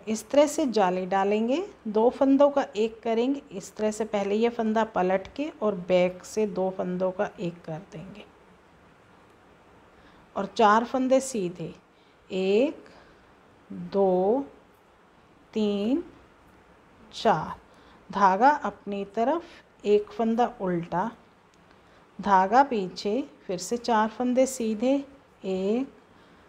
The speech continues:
दो, तीन, चार, और दो फंदों का एक फंदा करेंगे आगे से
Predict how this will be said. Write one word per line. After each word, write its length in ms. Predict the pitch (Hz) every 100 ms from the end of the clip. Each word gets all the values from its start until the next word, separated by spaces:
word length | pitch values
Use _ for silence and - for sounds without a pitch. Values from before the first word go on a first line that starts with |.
| - - 196
दो, 640 | 185 202 185 185 226 277 - - _ _ _ _ _ _ _ _ -
तीन, 520 | 208 190 185 233 277 - - _ - _ - - - _ _ _ _
चार, 420 | - 220 151 160 - - _ _ - - - -
और 120 | 214
दो 300 | 175 196 240
फंदों 400 | 285 277 277 294
का 160 | 294 277 -
एक 240 | 214 254 -
फंदा 280 | 262 262 269
करेंगे 500 | 247 254 285 311 294
आगे 380 | 202 190 190 190
से 240 | 185 170